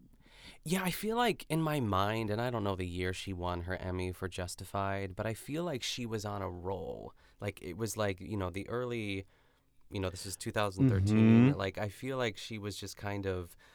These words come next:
Speaker 1: in the right place at the right time, but there really isn't anyone else. Like you said, like, I, I don't know who it could have been, and I'm so glad it was her.
Speaker 2: Yeah,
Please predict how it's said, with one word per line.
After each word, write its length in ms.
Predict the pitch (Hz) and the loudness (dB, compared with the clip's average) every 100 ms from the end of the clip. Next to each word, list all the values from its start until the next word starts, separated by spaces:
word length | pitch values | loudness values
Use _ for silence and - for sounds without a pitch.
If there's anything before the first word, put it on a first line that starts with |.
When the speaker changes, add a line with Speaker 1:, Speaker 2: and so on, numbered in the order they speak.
| - - - - - - - - - | -20 -20 -20 -20 -20 -20 -20 -16 -4
Speaker 1:
in 100 | 127 | 0
the 140 | 107 | 2
right 260 | 92 107 127 | 6 6 6
place 300 | - 113 110 | 4 2 2
at 80 | 98 | 0
the 100 | 95 | 2
right 220 | 92 90 | 2 0
time, 320 | 92 85 85 | -2 -2 0
but 160 | 110 98 | 0 4
there 160 | 131 | 2
really 440 | 123 151 151 120 107 | 2 2 2 2 0
isn't 240 | 98 101 | 0 0
anyone 400 | 98 95 90 92 | 0 0 2 4
else. 300 | 113 92 - | 4 2 0
Like 140 | 98 | -4
you 80 | 90 | -4
said, 320 | - 104 92 | -2 0 0
like, 240 | 90 92 - 104 | 0 -4 -4 -2
I, 260 | 104 113 101 - - - - - _ _ _ _ _ - | -2 -2 -6 -18 -20 -20 -20 -20 _ _ _ _ _ 2
I 100 | 113 | 4
don't 140 | 113 | 6
know 80 | 107 | 4
who 160 | 104 101 | 2 0
it 100 | 90 | 0
could 140 | 95 | -4
have 120 | 87 | -6
been, 260 | - 87 85 - _ - - | -6 -8 -10 -14 _ -12 -2
and 140 | 104 | 0
I'm 100 | 98 | 0
so 200 | 90 95 | 0 -2
glad 240 | 87 87 85 | -2 -2 -2
it 60 | |
was 120 | 87 - | -6 -8
her. 220 | - 98 _ - - - _ _ - | -10 -12 _ -20 -20 -20 _ _ 0
Speaker 2:
Yeah, 300 | 151 196 139 | 8 12 12